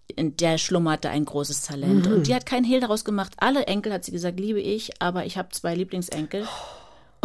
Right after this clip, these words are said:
Speaker 1: Und das war mein, ein Cousin von mir und meine Schwester. Ich war's jetzt <laughs> nicht, aber sie war trotzdem sehr lieb und ich hab's auch nicht geneidet. Das war in Ordnung für mich. Sie hat nicht erlebt, dass ich, äh, Schauspielerin geworden bin. Sie ist vorher schon gestorben. Das bedauere ich sehr, weil sie war,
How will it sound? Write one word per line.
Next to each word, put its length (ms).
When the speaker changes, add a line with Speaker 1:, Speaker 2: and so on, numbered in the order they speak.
Speaker 1:
Und 220
das 220
war 120
mein, 300
ein 220
Cousin 340
von 160
mir 140
und 80
meine 180
Schwester. 460
Ich 200
war's 180
jetzt 360
<laughs> 0
nicht, 760
aber 260
sie 120
war 140
trotzdem 380
sehr 100
lieb 140
und 80
ich 100
hab's 180
auch 100
nicht 200
geneidet. 480
Das 160
war 80
in 100
Ordnung 320
für 160
mich. 320
Sie 200
hat 120
nicht 180
erlebt, 300
dass 100
ich, 400
äh, 560
Schauspielerin 540
geworden 340
bin. 220
Sie 80
ist 120
vorher 220
schon 160
gestorben. 460
Das 160
bedauere 400
ich 180
sehr, 340
weil 160
sie 200
war, 280